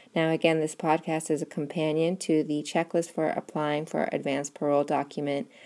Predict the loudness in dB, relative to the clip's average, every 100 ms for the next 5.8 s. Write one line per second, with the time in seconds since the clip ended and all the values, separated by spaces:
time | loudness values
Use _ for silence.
0 | -14 -2 0 2 2 2 -2 -2 0 2
1 | 2 2 2 0 0 0 0 -2 -2 -2
2 | -2 -4 -2 -4 -2 -4 -4 0 0 0
3 | 0 2 0 -2 -12 _ _ 2 4 4
4 | 2 -2 0 0 0 0 2 2 2 2
5 | 2 2 -2 -4 -4 -2 -2 -4